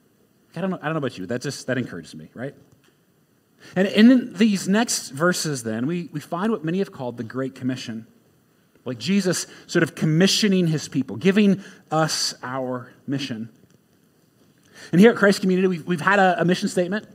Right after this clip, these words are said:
uh, from, from the beginning, based on these words and other, other parts of Scripture, that at Christ Community, we desire to be a caring family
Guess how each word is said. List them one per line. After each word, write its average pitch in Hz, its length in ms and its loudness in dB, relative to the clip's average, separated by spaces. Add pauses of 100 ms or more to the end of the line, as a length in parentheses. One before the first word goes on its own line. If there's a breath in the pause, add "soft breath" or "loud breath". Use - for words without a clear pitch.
(120)
uh, - 120 -8 (580 soft breath)
from, 175 220 2
from 175 160 -2
the 170 80 0
beginning, 165 400 0
based 208 440 2
on 180 140 2
these 190 180 0
words 175 280 -6
and 165 100 -6
other, 185 240 -2 (220 loud breath)
other 180 180 2
parts 165 380 -4
of 151 100 -4
Scripture, - 300 -8
that 143 100 -2
at 139 80 -8
Christ - 280 -4
Community, 151 220 -2
we 147 120 -2
desire 151 340 -6
to 175 80 -6
be 147 80 -4
a 131 60 -4
caring 160 340 -8
family 120 460 -8